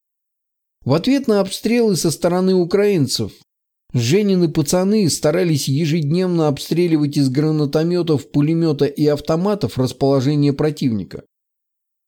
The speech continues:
Особенно им нравилось вести беспокоящий огонь по дороге, на которой был нескончаемый трафик техники. Помимо Жениных головорезов, на его направлении стали работать снайпера из В Д В,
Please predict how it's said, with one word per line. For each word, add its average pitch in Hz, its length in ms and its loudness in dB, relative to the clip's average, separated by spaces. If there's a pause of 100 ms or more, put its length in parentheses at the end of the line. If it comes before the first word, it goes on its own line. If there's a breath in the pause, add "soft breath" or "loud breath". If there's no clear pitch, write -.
(220)
Особенно 220 540 2
им 208 300 2
нравилось 185 520 2
вести 170 320 -2
беспокоящий 165 840 0
огонь 170 360 0
по 165 120 -2
дороге, 160 500 0
на 123 180 0
которой 143 640 -2 (440)
был 170 280 2
нескончаемый 156 1000 0
трафик 147 500 -2
техники. - 580 -4 (640)
Помимо 208 400 2
Жениных 175 460 2
головорезов, 139 720 2
на 151 120 0
его 165 220 2
направлении 151 720 0
стали 170 340 0
работать 147 580 0
снайпера 170 640 0
из 117 160 0
В 127 160 2
Д 165 160 2
В, 160 320 -2